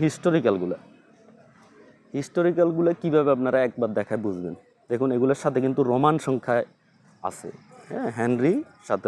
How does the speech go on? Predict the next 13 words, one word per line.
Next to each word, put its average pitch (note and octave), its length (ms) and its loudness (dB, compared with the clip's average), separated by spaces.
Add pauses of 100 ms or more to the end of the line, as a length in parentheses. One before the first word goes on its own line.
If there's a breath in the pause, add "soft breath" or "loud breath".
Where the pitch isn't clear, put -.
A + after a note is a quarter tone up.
রোমান G2+ 180 0 (100)
সংখ্যা E2+ 260 -10 (140)
যে F2+ 80 -4 (140)
আইভি, F#2+ 260 0 (520 soft breath)
এটা G2+ 140 -2 (100)
পার্ট G2+ 220 4 (140)
এব-, F#2 180 0 (160)
এক F#2 60 -2 (100)
এবং F#2+ 100 -2 (100)
দুই A2 200 2
আছে। - 160 -18 (220)
তাহলে A#2+ 220 0 (840 soft breath)
রোমান B2+ 260 2